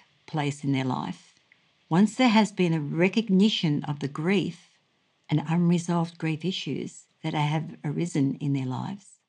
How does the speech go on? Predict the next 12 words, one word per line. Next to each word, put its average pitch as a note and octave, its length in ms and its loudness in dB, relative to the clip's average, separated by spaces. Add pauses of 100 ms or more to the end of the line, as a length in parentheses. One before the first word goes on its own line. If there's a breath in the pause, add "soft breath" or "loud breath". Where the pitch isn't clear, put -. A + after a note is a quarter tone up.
(580)
I D3+ 80 -4
ask G3+ 320 2
them B3+ 160 10
to A3+ 100 0
complete F#3+ 560 2
an D3+ 160 0
exercise - 800 -6 (400)
in D#3 160 4
their D3 200 2
own F#3 360 2
time - 560 -4 (180)
titled C#3+ 560 -8